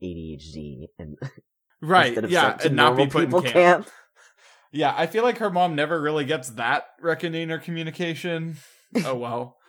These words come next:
Speaker 2: There was definitely a lot of heat, which we'll get to only very far away from now, about,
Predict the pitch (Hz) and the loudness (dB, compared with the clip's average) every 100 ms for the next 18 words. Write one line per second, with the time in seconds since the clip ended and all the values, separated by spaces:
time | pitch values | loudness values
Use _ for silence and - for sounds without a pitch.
0 | _ - 196 240 220 190 165 147 127 139 | _ 0 2 4 2 2 0 2 4 6
1 | 135 123 - 127 117 - 127 123 - 131 | 6 4 -2 -6 -6 -10 -6 -6 -6 -12
2 | 120 113 117 123 - 123 113 110 120 117 | -10 -8 -4 -4 -4 -8 -8 -8 -8 -10
3 | 117 113 135 123 117 - 113 117 113 110 | -10 -2 2 2 0 -8 -10 -8 -10 -10
4 | 107 113 104 107 110 131 - 113 120 110 | -14 -10 -8 -8 -10 -12 -12 -6 -4 -4